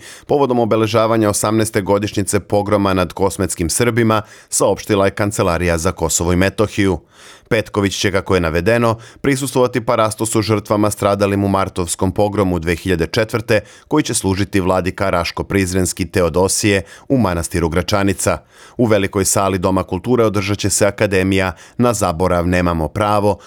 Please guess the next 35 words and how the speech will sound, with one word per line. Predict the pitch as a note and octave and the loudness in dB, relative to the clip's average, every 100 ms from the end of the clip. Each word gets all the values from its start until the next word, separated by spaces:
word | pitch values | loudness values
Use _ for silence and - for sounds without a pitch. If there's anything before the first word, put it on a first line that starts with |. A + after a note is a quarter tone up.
| - - | -14 -2
posvećena | A2 A2 G#2 G#2 G2 | 0 0 0 0 0
sećanju | - F2+ - F2 F2 | 0 -2 0 0 2
na | G2 F#2 | 0 0
događaje | E2 E2 E2+ E2+ E2+ E2+ | 0 0 -2 0 0 0
od | F2 E2 | -2 -4
sedamnaestog | - F#2 D2+ D2+ D#2+ D2+ - D#2+ F2 | -2 -2 -2 0 -2 -2 -4 -4 -2
marta. | F#2 F2 - F2+ D#2 _ _ _ _ - - - - - _ | -2 -2 -2 -4 -4 _ _ _ _ -20 -20 -20 -20 -20 _
Specijalni | - - D3+ D#3+ D3 C#3 | -8 -2 0 2 2 2
zaslanik | C3 C#3+ D#3+ C#3+ C3 | 2 0 2 0 2
Evropske | C#3+ D3 C3 C3+ | 0 0 -2 0
unije | C3 D3 C3+ | 2 2 2
za | C3+ | 0
dijalog | A#2+ B2+ C3+ B2+ | 2 2 4 2
Beograda | G#2+ A#2 C3 B2 | 2 2 2 2
i | A2+ | 0
Prištine | A#2 C#3 A#2 A#2+ A2 | 2 0 0 0 2
Miroslav | A#2 A#2+ A#2+ A2+ G#2+ | 2 2 0 0 2
Lajčak | B2 C3 C3 - | 0 2 -2 -2
kaže | - C3 C3 | 0 0 0
da | A#2 | -2
se | A#2 B2 | 0 0
bliži | A2+ C3+ C#3+ B2 | 0 2 2 2
dan | A2+ A2+ | 2 2
izbora | A2+ G#2+ G#2+ | 2 2 0
u | G2 | 0
Srbiji, | - C#3 C3 C3+ B2+ A#2 - _ | 0 -2 0 0 0 -4 -18 _
tako | D#3 D#3+ | -2 0
da | C3 | 0
se | - C3 | 0 0
vrlo | C#3 B2+ | 2 2
brzo | B2 A#2+ | 0 0
mora | A#2+ B2 A#2+ | 2 2 2
postići | A#2 A#2+ C3 - A#2+ | 2 -2 -2 -4 -2
politički | A#2 A#2 A#2 A2+ - | 0 0 0 -4 -2
dogovor | A2+ C3 A#2 G2+ | 0 2 2 2